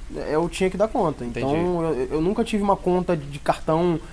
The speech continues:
Speaker 1: é, paga pela minha mãe, eu nunca tive uma, um tanque de gasolina pago pela minha mãe, ou qualquer outra coisa que não fosse comida e alimentação,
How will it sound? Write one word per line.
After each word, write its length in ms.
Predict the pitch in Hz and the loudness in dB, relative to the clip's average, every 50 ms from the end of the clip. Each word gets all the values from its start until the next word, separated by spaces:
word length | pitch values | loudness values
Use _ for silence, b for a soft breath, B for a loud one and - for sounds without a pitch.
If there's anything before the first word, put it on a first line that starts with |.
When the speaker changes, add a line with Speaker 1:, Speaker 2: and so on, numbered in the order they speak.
| B B B | B B B
Speaker 1:
é, 160 | - 135 135 | -2 0 0
paga 300 | - - 156 147 156 156 | 6 8 10 10 10 10
pela 140 | 156 160 160 | 8 6 6
minha 120 | 156 151 | 6 4
mãe, 280 | 147 143 143 147 151 151 | 4 2 2 2 2 2
eu 40 | 143 | 0
nunca 160 | 139 143 151 | 0 0 -2
tive 220 | 147 - 156 151 | -2 -2 -2 0
uma, 480 | 156 156 151 147 147 147 147 139 139 127 | 2 2 2 2 2 2 2 2 2 0
um 320 | 110 110 113 127 135 135 131 | -2 -4 -4 -4 -2 -4 0
tanque 200 | - 156 165 160 | 2 2 2 2
de 40 | 160 | 4
gasolina 440 | 156 170 160 151 160 151 165 160 151 | 4 4 4 4 4 2 2 2 2
pago 160 | 147 151 143 | 2 2 2
pela 120 | 135 147 147 | 2 2 2
minha 120 | 147 143 | 2 2
mãe, 340 | 135 135 143 156 156 156 147 | 2 2 2 2 2 2 2
ou 120 | 135 139 | 0 0
qualquer 320 | 135 - 151 143 - 175 180 | 0 -2 -2 0 2 2 4
outra 200 | 185 190 185 180 | 4 2 2 0
coisa 200 | 170 175 175 180 | 0 0 0 0
que 60 | 190 | 0
não 80 | 190 175 | 0 0
fosse 180 | - 185 180 - | 0 -2 -2 -2
comida 260 | - 185 170 170 160 | -2 -2 0 0 2
e 40 | 185 | 2
alimentação, 440 | 185 180 190 185 202 208 - 170 | 2 0 0 -2 -2 -4 -4 -6